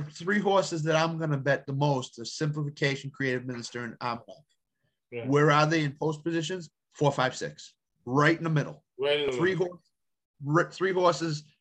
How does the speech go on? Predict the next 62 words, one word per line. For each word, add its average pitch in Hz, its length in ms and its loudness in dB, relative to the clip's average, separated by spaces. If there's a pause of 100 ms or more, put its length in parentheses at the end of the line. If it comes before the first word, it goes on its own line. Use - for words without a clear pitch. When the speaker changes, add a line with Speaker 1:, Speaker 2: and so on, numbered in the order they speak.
Speaker 1:
to 147 100 -6
one 185 240 4
side, 208 460 2 (300)
three 156 160 2
horses 143 560 -2 (160)
to 147 80 -2
the 139 160 2
other 117 180 0
side. 85 320 -10 (400)
So 117 100 -10
they 165 160 4
are 170 60 4
right 175 200 6
in 156 60 -4
the 185 60 -4
middle. 165 500 0 (360)
They 113 60 -8
won't 143 220 0
get 196 180 2
pushed 190 280 2
into 185 180 -6
the 175 100 -2
rail. 156 520 4 (200)
They 120 80 -4
won't 135 260 0
get 160 120 2
pushed 165 220 0
to 147 60 -6
the 151 160 4
outside. 135 580 0
They'll 131 120 -6
be 123 160 -6
right 139 460 2
smack 135 600 -4
dab 120 420 2
in 123 140 -10
the 120 80 -10
middle. 107 400 -10
And 113 120 -8
that's 120 320 -4
where 131 100 -6
you 120 120 -8
want 123 220 -6
your 127 100 -12
horse 117 320 -6
coming 110 300 -12
down 110 200 -4
the 110 60 -12
stretch. - 440 -6 (380)
You 107 60 -10
don't 123 160 -2
want 139 160 2
him 143 100 -2
outside 147 520 2
where 127 160 -4
he 143 80 -4
has 127 180 -2
to 139 80 -12
go 131 160 -4
the 113 60 -6
long 131 360 0
way. 147 380 0